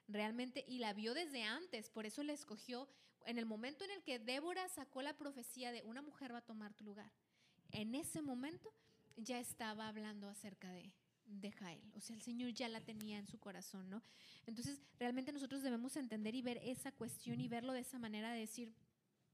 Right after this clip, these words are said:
"Señor, eh, yo quiero, ah, moverme, yo quiero moverme en ti, yo quiero hacer lo que tú quieres para mí, Señor".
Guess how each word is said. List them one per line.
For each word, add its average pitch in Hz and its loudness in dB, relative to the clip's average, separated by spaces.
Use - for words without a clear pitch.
"Señor, 247 2
eh, 226 -2
yo 233 -4
quiero, 262 0
ah, 233 2
moverme, 233 4
yo 226 2
quiero 247 6
moverme 262 4
en 254 4
ti, 262 4
yo 254 6
quiero 262 6
hacer 269 4
lo 277 6
que 262 2
tú 269 0
quieres 262 0
para 233 0
mí, 233 0
Señor". 277 -2